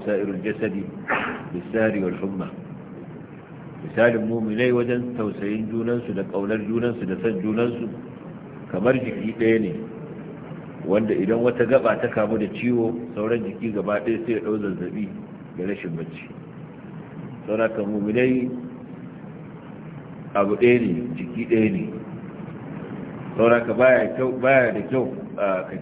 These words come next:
ka rika munana wa ɗan uwanka zato. In ma ka ji wani abu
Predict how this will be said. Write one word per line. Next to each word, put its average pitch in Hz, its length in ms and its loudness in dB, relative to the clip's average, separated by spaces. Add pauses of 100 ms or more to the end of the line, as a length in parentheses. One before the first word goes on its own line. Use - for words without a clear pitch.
(520)
ka 104 140 -4
rika 113 240 0
munana 117 480 2
wa 110 120 4
ɗan 123 200 0
uwanka 127 320 0
zato. 98 400 -2 (920)
In 98 100 -4
ma 113 140 2
ka 120 220 4
ji 117 80 2
wani 123 180 4
abu 95 300 0